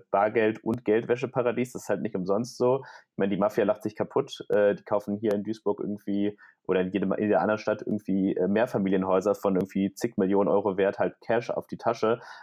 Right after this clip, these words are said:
Also das ist einfach nur lächerlich, wie schlecht teilweise hier die Geldwäscheüberwachung ist.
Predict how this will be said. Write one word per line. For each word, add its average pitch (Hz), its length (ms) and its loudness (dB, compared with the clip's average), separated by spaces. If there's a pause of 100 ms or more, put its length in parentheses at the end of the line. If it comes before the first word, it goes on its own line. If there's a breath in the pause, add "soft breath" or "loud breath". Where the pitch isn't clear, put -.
Also 98 380 0 (360 soft breath)
das - 220 -2
ist - 160 -14
einfach - 140 -10
nur 92 100 -2
lächerlich, 101 640 -2
wie 95 240 -4
schlecht - 420 -4
teilweise 95 460 0
hier 98 160 -4
die 92 100 -6
Geldwäscheüberwachung 87 960 0
ist. 120 220 -2